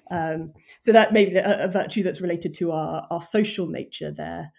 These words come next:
as well. Aristotle thinks that we, we have obligations to sometimes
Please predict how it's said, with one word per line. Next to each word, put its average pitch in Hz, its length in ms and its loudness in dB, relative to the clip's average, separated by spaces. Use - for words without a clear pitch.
as 180 180 -8
well. 170 200 -2
Aristotle 156 480 -6
thinks 156 340 -12
that 156 240 -10
we, 156 260 -4
we 175 160 -4
have 170 180 -6
obligations 160 800 -8
to 156 340 -4
sometimes 165 800 -6